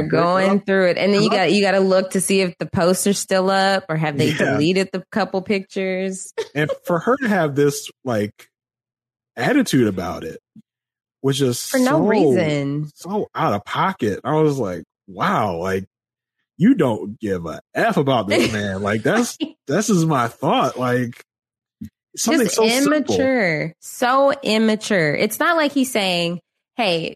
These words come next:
Speaker 2: don't post pictures with your friends on your Instagram feed." He's, he's asking you to respect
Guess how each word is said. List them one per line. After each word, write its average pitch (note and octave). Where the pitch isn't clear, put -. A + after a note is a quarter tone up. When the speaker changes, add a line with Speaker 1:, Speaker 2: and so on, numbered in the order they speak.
Speaker 2:
don't C#4
post F#4+
pictures A3
with F3
your E3
friends E3
on E3+
your D#3+
Instagram E3
feed." F#3
He's, F#4+
he's A4
asking F4+
you C4
to A#3+
respect C#4